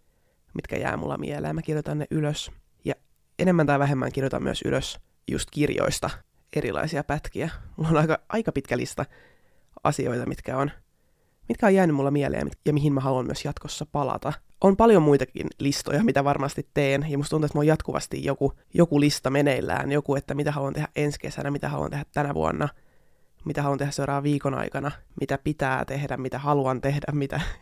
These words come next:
mitkä vaan niin kun ei kuulu sinne työmuistiin, niin mä haluan ulkoistaa ne jonnekin, että mä oikeasti muistan ne asiat. Muistan ne asiat sitten myöhemmin. Mutta tämän päivän jakso liittyy siis myös sinänsä semmoiseen listaan, koska mä oon nyt viimeiset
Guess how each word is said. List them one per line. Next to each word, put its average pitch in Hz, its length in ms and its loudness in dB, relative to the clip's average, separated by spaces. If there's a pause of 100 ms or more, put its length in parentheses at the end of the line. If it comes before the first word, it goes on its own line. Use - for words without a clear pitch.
(260)
mitkä 208 300 2
vaan 208 180 8
niin 165 100 6
kun 160 200 2 (140)
ei 170 160 6
kuulu 147 460 6
sinne 135 400 -2
työmuistiin, 135 720 2
niin - 180 0
mä 151 100 0
haluan 151 200 -2
ulkoistaa - 460 -2
ne 80 100 -6
jonnekin, 160 340 -6
että 156 100 -8
mä 175 80 -4
oikeasti 160 300 -2
muistan 156 400 -2
ne 76 60 -8
asiat. - 440 -8 (1300)
Muistan 156 280 0
ne 135 80 -2
asiat - 320 -4
sitten - 280 -6
myöhemmin. 127 520 -4 (220)
Mutta 226 400 -2 (920)
tämän 226 260 6
päivän 165 360 6 (180)
jakso 196 360 2
liittyy 147 300 2
siis 147 140 -6
myös 156 320 2 (760)
sinänsä 170 300 2
semmoiseen 143 400 0
listaan, - 560 0 (120)
koska 185 180 2
mä 196 60 10
oon 208 40 8
nyt 196 100 0
viimeiset 208 340 4